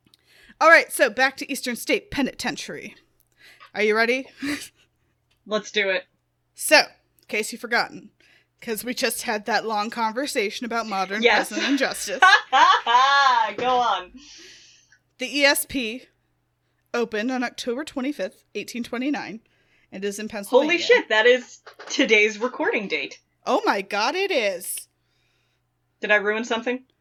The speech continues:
Speaker 1: No, I'm just thinking,
Speaker 2: Okay.
Speaker 1: am I gonna get haunted for this?
Speaker 2: You might.
Speaker 1: Well, I don't know much about Pennsylvania. I heard it's woodsy, never been there.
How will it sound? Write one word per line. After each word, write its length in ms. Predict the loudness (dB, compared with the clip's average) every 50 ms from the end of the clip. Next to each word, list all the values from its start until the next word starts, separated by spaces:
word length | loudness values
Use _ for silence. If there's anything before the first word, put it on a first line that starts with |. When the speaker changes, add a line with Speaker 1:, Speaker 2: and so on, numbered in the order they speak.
| _ -10 -4
Speaker 1:
No, 380 | -2 0 2 2 2 0 0
I'm 180 | -2 -4 -4 -4
just 200 | -4 -4 -6 -6
thinking, 220 | -6 -6 -4 -2 -4
Speaker 2:
Okay. 160 | -4 -4 -6
Speaker 1:
am 60 | -6
I 80 | -6 -4
gonna 200 | -4 -4 -4 -4
get 140 | -6 -6
haunted 420 | -8 -8 -10 -10 -10 -8 -10 -12 -10
for 140 | -8 -8 -6
this? 320 | -6 -6 -6 -8 -12 -20 _ _ -20 -20 -20 -20 _ _ _ _
Speaker 2:
You 140 | -12 -10 -6
might. 300 | -4 -2 -2 -2 -4 -6 _ _ _ _ _ _ _ _ _ _ _ _ _ -20 -20 _ _ _ _ _ _ _ -4
Speaker 1:
Well, 180 | -2 -2 0 0
I 140 | 0 0 0
don't 240 | 0 -2 -2 -2 -4
know 160 | -4 -2 -2
much 280 | -2 -2 -4 -6 -8 -8
about 280 | -8 -6 -6 -6 -6
Pennsylvania. 720 | -8 -10 -10 -8 -10 -12 -12 -12 -10 -10 -10 -10 -10 -12 -12
I 220 | -12 -12 -12 -10
heard 240 | -8 -6 -6 -4 -6
it's 200 | -8 -12 -12 -10
woodsy, 400 | -8 -8 -8 -8 -8 -8 -6 -6
never 260 | -6 -6 -8 -8 -10 -8
been 300 | -4 -4 -4 -4 -6 -6
there. 480 | -4 -4 -2 -2 -2 -2 -4 -6 -8